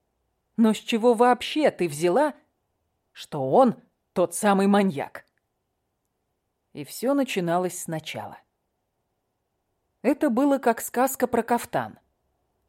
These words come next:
который шли-шли, нашли, какой кафтан. Только от этой присказки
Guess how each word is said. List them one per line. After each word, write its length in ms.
который 400
шли-шли, 560
нашли, 500
какой 340
кафтан. 540
Только 360
от 120
этой 260
присказки 720